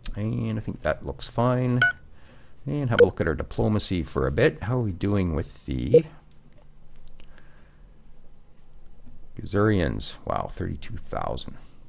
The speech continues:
Jeez. Hive mind, so... They just, okay. So, uh, we're not looking too bad, I guess. Um, yeah, have to keep an eye on them.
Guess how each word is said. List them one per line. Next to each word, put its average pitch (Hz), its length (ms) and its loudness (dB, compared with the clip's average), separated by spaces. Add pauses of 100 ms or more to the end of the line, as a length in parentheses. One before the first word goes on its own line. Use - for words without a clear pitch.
(100)
Jeez. - 640 -6 (600)
Hive 85 320 2
mind, 82 440 4
so... - 680 -2 (1120)
They 76 120 -6
just, - 300 -6 (260)
okay. 107 280 2 (140)
So, 85 380 2
uh, 90 160 6
we're 90 180 -2
not 143 340 2
looking 131 380 4
too 123 320 6
bad, 78 580 4
I 76 100 0 (240)
guess. - 600 0 (160)
Um, 80 680 -2 (1900)
yeah, 92 340 4
have - 120 -4
to 71 80 -6
keep - 180 -6
an 65 80 0
eye 76 160 4
on 71 140 2
them. 65 220 2